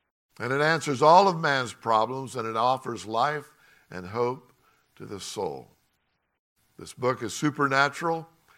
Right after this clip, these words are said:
It will never be figured out into the test tube or a microscope, yet it is alive and it is spiritual.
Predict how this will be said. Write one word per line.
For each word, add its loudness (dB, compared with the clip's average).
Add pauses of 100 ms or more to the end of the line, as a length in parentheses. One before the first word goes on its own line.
(240)
It -8
will -6
never 0
be -2
figured -2
out 4
into -6
the -4
test -4
tube -4
or 2
a -4
microscope, -4 (680)
yet -4
it -8
is -8
alive 4
and -8
it -6
is -6
spiritual. -6